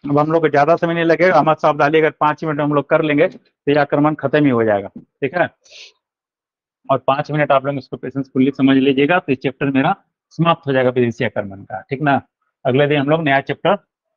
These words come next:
शुरू कर पाएंगे। अहमद शाह अब्दाली का आक्रमण।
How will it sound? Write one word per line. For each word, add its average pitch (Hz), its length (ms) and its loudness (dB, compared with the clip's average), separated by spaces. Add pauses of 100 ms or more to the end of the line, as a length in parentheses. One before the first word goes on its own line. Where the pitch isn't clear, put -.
(180)
शुरू 170 240 0
कर 123 180 -4
पाएंगे। 92 360 -12 (2750)
अहमद 143 320 0
शाह 143 200 0
अब्दाली 120 420 -2
का 107 120 -4
आक्रमण। 98 380 -10